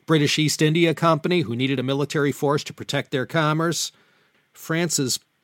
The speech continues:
fig leaf for bringing in their own military assets involved protection for those proselytizing the Catholic faith. Don't forget, while all this is going on down in Vietnam,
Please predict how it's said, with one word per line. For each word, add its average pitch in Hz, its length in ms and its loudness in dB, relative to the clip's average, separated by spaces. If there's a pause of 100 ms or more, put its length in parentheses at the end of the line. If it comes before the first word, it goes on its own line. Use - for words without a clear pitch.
fig 160 240 0
leaf 110 260 -4
for 101 240 -10
bringing 139 440 2
in 139 100 0
their 120 160 2
own 139 160 2
military 113 520 -2
assets 110 460 -2
involved 135 720 2 (500)
protection 185 600 2
for 135 160 -2
those 135 240 4
proselytizing 127 1000 -2
the 98 60 -8
Catholic - 480 -12
faith. - 480 -14 (600)
Don't 185 180 -2
forget, 233 260 4
while 127 160 0
all 175 360 6
this 208 200 6
is 175 80 0
going 180 340 4
on 165 420 4
down 135 240 0
in 135 120 -2
Vietnam, 143 680 0